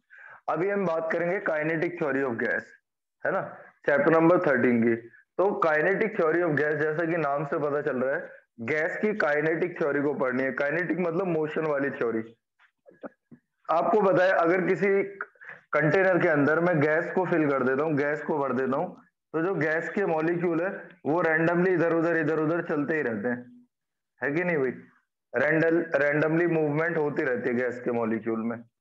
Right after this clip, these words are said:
तो अब अगर हम इसमें temperature को change करेंगे, तो इसकी रफ्तार पे क्या फर्क पड़ेगा,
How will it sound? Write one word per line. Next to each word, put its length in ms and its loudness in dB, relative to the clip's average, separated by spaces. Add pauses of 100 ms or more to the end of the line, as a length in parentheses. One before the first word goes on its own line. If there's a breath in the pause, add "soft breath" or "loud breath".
(800)
तो 340 0 (460 loud breath)
अब 260 2
अगर 240 2
हम 400 0 (300 loud breath)
इसमें 580 2
temperature 560 2
को 140 2
change 340 0
करेंगे, 460 0
तो 300 -6
इसकी 220 -4
रफ्तार 480 -2
पे 140 -2
क्या 160 0
फर्क 320 -2
पड़ेगा, 400 0